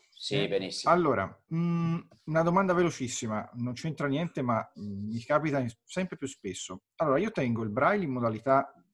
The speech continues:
Speaker 2: in linea, però mi capita che se vado in de-, determinate applicazioni, per esempio Outlook, per esempio Thunderbird, per esempio altre, non si vede niente. Per far sì che si veda io devo configurare la app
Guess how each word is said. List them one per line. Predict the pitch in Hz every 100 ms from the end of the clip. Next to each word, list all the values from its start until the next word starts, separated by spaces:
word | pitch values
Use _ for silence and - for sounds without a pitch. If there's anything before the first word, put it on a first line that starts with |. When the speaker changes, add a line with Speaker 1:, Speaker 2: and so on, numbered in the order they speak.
| _
Speaker 2:
in | 170 156
linea, | 113 101 104 107 _ _ _ _ _ _ _ _ _ _
però | - 262
mi | 220
capita | - 143 117 123
che | 117
se | 123 147
vado | 214 208
in | 135
de-, | 123 -
determinate | 156 156 175 160 233 226 135
applicazioni, | 120 127 131 147 - 98 78 143 - _ _ _ _
per | -
esempio | 107 117 123 120
Outlook, | 101 - 151 147 -
per | 117
esempio | 104 107 117 113
Thunderbird, | 101 131 143 135 127 127 139 139
per | - 104
esempio | 107 117 104 110 107 104 92
altre, | 98 95 101 123 190 - _ _ -
non | 160
si | -
vede | 185 160
niente. | 135 92 104 98 - _
Per | 135
far | - 170
sì | - 202
che | 196
si | -
veda | 185 214 185
io | 175
devo | 151 139 135
configurare | - 208 - 190 165 156 131 123
la | 131 180
app | 185 -